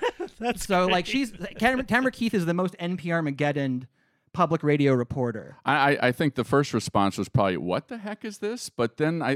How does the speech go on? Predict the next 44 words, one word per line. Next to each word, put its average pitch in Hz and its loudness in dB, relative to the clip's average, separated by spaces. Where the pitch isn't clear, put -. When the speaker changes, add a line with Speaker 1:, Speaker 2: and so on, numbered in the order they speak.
Speaker 3:
they 123 0
slowly 180 0
warmed 147 2
as, 117 -4
as 110 -4
they 127 2
saw 131 4
what 127 4
we 123 2
were 117 2
doing 123 0
and 107 -4
kind 117 -2
of 107 -4
valorizing, 131 2
uh, 107 2
these 113 -4
journalists. 131 -2
So 98 0
I, 113 -2
I 107 0
think 156 -6
it - -10
kinda 143 0
took 147 -4
off 120 2
slowly, 170 2
but 117 0
it 120 -2
did 127 -4
take 123 -4
off. 127 -8
Speaker 2:
But 208 0
most 277 4
people 269 2
Speaker 1:
I - 0
Speaker 2:
don't 208 4
understand 214 -2
it. 127 -4
They're 160 0
like, 160 -2
"What 202 2
is 254 2
this? - -12